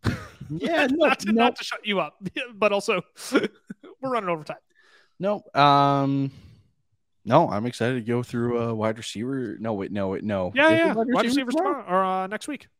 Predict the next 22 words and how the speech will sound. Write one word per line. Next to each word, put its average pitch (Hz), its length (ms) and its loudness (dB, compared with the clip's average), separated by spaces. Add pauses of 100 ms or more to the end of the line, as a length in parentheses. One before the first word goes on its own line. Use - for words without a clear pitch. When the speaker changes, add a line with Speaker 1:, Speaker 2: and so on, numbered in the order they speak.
(480)
Speaker 1:
Or 180 80 -2
this 247 200 -2
week, 151 220 -6 (160)
excuse 156 220 -10
me. 139 120 -14 (120)
Later 240 200 2
this 151 200 -4
week. 135 240 -12 (240)
Speaker 2:
Yeah. 92 240 0
Speaker 1:
Wow. 135 140 -6 (200)
Speaker 2:
You 123 120 4
can 131 100 2
see 139 120 4
we're 127 120 4
still 147 180 4
getting 120 500 0 (160)
used 113 340 -6
to 104 60 -6
the 95 80 -8
new 92 200 -6
schedule, 80 580 -6
but 92 160 -2